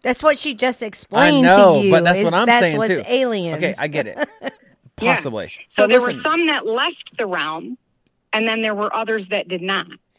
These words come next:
Speaker 2: So do you not,
Speaker 3: So
Speaker 2: do you not believe there, there are other life forms on other planets that,
Speaker 3: No,
Speaker 2: that
Speaker 3: I do
Speaker 2: God
Speaker 3: not.
Speaker 2: is also a part of?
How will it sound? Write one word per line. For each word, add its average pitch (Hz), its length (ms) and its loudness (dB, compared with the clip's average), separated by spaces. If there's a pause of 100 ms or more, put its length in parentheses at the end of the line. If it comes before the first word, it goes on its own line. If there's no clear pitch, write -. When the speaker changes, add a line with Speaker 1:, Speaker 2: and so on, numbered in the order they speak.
(240)
Speaker 2:
So 156 140 -8
do 143 80 -6
you 151 120 -6
not, 175 180 -6
Speaker 3:
So 220 80 -4
Speaker 2:
do 208 60 -2
you 202 80 -2
not 180 180 -6
believe 160 260 -6
there, 147 380 -6
there 135 240 -8
are 131 240 -6
other 135 300 -6
life 127 260 -6
forms 113 340 -14
on 110 120 -14
other 117 240 -10
planets - 680 -20 (420)
that, 120 180 -6
Speaker 3:
No, 208 220 0
Speaker 2:
that 139 100 2
Speaker 3:
I 127 80 -2
do - 60 -8
Speaker 2:
God 151 320 4
Speaker 3:
not. 143 60 -2
Speaker 2:
is 120 120 -10
also 120 640 -4
a 104 60 -8
part 80 280 -10
of? - 260 -20